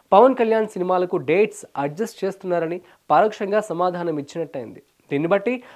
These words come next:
పవన్ కళ్యాణ్ టీం ఒక్కటి స్పష్టం చేయాలని అనుకుంటున్నట్లు ఉంది. రాజకీయాలు రాజకీయాలే, సినిమాలు సినిమాలే అని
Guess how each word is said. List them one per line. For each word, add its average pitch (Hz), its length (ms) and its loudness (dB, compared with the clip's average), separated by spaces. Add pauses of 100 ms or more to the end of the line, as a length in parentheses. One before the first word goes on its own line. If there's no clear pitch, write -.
(140)
పవన్ 254 220 8
కళ్యాణ్ 233 380 4
టీం 208 340 -2 (200)
ఒక్కటి 170 340 -2
స్పష్టం 185 480 -4
చేయాలని 165 240 0
అనుకుంటున్నట్లు 156 640 -4
ఉంది. 127 240 -6 (340)
రాజకీయాలు 180 720 0
రాజకీయాలే, 170 800 -2 (300)
సినిమాలు 247 360 6
సినిమాలే 196 500 2
అని 170 240 -2